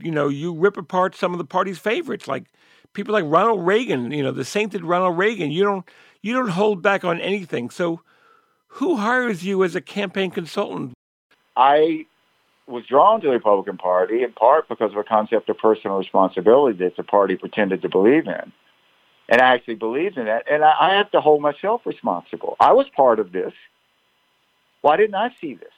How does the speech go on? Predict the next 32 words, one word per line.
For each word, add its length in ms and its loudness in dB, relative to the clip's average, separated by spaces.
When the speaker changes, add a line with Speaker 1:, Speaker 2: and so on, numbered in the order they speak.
Speaker 2:
Why 140 4
didn't 160 2
I 140 -2
do 280 -8
something? 380 -20
I 180 6
have 100 2
a 40 2
lot 240 4
of 80 0
regret 360 2
about 340 -10
it 80 -20
and, 160 4
and 260 4
a 60 4
lot 320 4
of 240 -2
remorse 400 0
about 300 -8
it. 60 -20
But 80 4
I 100 6
don't 160 0
know 100 0
what 200 0
to 80 -8
do 320 -2
about 340 0
that 380 2
except 480 2
go 200 2